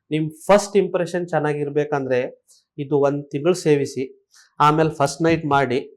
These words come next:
ಫಸ್ಟ್ ನೈಟ್ ಆದ್ಮೇಲೆ ನನ್ನ ಕಾಮೆಂಟ್ ಬಾಕ್ಸ್ ನಲ್ಲಿ ಕಾಮೆಂಟ್ ಮಾಡಿ, "ಸರ್ ನಿಮ್ ಮನೆ ಮದ್ದು ನಿಜವಾಗ್ಲೂ ತುಂಬಾ ವಂಡರ್‌ಫುಲ್ ಇದೆ, ನಮ್ಗೆ ಹೆಲ್ಪ್ ಆಯ್ತು." ಈ ವಿಡಿಯೋ ಹೊಸ ಯಾರ್ಯಾರು ನಿಮ್ಮ, ಆ, ಫ್ರೆಂಡ್ಸ್ ಏನಿದಾರಲ್ಲ ಮದ್ವೆ ಆಗ್ತಾ ಇದೆ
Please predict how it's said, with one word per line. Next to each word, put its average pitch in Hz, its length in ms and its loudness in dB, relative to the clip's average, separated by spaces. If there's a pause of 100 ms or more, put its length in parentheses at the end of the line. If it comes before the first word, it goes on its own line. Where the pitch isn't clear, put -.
ಫಸ್ಟ್ 160 200 -4
ನೈಟ್ 165 200 -2
ಆದ್ಮೇಲೆ 151 420 2
ನನ್ನ 139 200 -4
ಕಾಮೆಂಟ್ 143 400 -2
ಬಾಕ್ಸ್ 139 220 -10
ನಲ್ಲಿ 139 220 -6
ಕಾಮೆಂಟ್ 135 360 -6
ಮಾಡಿ, 127 400 -8 (120)
"ಸರ್ 143 240 -2
ನಿಮ್ 131 300 -6
ಮನೆ 131 200 -4
ಮದ್ದು 135 300 -4
ನಿಜವಾಗ್ಲೂ 143 580 -2
ತುಂಬಾ 147 260 -4
ವಂಡರ್‌ಫುಲ್ 123 500 -4
ಇದೆ, 123 440 -10 (260)
ನಮ್ಗೆ 123 180 -10
ಹೆಲ್ಪ್ 147 280 -2
ಆಯ್ತು." 131 480 -4 (320)
ಈ 180 120 0
ವಿಡಿಯೋ 151 360 0
ಹೊಸ 120 280 -6 (100)
ಯಾರ್ಯಾರು 139 320 2
ನಿಮ್ಮ, 135 500 -8
ಆ, 120 260 -6
ಫ್ರೆಂಡ್ಸ್ 139 360 -4
ಏನಿದಾರಲ್ಲ 127 520 -4
ಮದ್ವೆ 123 360 -4
ಆಗ್ತಾ 127 260 -2
ಇದೆ 117 400 -8